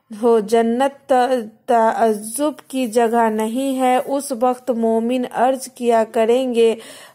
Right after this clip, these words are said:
करेंगे, "बारे इलाही, तूने, तूने एक वादा किया था जिसका वक्त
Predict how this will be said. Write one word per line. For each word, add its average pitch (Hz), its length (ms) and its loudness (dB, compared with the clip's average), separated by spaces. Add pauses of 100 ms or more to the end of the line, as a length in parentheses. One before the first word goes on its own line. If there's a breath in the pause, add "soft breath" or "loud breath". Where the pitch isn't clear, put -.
करेंगे, 226 840 2
"बारे 220 540 2
इलाही, 233 640 2
तूने, 240 720 0 (680 loud breath)
तूने 254 400 4
एक 269 600 2
वादा 233 500 2
किया 240 400 2
था 240 260 2
जिसका 254 600 -2
वक्त 254 640 0